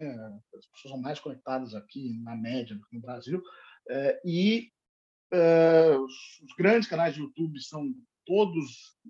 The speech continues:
bastante anti-, anticomunistas, com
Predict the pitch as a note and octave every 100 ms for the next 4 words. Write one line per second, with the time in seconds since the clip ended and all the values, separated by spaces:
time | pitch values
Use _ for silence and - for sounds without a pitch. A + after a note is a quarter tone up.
0 | C#4+ C4 - B2+ C3 B2+ B2 - F3 G3
1 | F#3+ D3 - - C3 - C3+ B2 F#3 F#3+
2 | D#3 - A#2+ - C#3